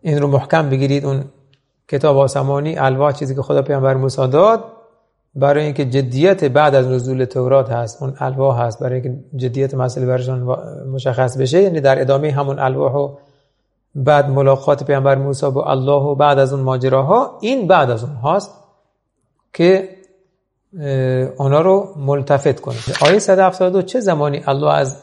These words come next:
فرزندان آدم گواه گرفت قبل از اینکه دنیا بیان، ذریه‌شون رو از پشتشون بیرون کشید، اونایی که قراره از پشت این بچه‌هایی بیان.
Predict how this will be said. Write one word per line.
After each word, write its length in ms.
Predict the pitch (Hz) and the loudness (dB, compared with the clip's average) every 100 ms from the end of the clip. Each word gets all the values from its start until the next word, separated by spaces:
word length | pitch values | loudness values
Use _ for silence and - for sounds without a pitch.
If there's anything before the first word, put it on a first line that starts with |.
| _ | _
فرزندان 680 | 139 135 127 135 135 156 | -2 0 0 0 0 0
آدم 440 | 147 143 139 143 139 | -2 0 2 2 2
گواه 400 | 131 131 139 123 | 2 4 2 2
گرفت 540 | 120 117 113 - _ - | -2 -2 -4 -8 _ -2
قبل 220 | 190 190 | 0 2
از 100 | 190 | 0
اینکه 140 | 196 | 0
دنیا 360 | 190 180 185 208 | -2 0 2 0
بیان، 300 | 143 110 107 - _ _ _ _ _ _ _ _ _ _ _ _ - | 0 -4 -10 -20 _ _ _ _ _ _ _ _ _ _ _ _ -6
ذریه‌شون 680 | 127 147 139 156 190 202 196 | 2 2 4 4 2 2 0
رو 80 | 196 | 2
از 260 | 156 - - - | 2 0 -10 -2
پشتشون 640 | 233 226 - 190 214 190 | -2 0 -4 -2 -2 -2
بیرون 340 | 160 175 196 | 0 0 0
کشید، 460 | 147 120 123 120 - | 0 -2 -4 -6 -10
اونایی 200 | 135 139 | -6 -4
که 60 | 139 | -6
قراره 460 | 135 127 139 156 147 | -4 0 2 2 2
از 260 | 131 - | 0 0
پشت 320 | 190 190 - | -2 -2 -4
این 520 | 151 170 196 214 185 - _ _ _ _ _ _ _ _ _ - | -6 -2 0 -2 -6 -16 _ _ _ _ _ _ _ _ _ 0
بچه‌هایی 460 | 143 139 143 143 127 | 0 2 0 2 0
بیان. 320 | 120 113 | -4 -6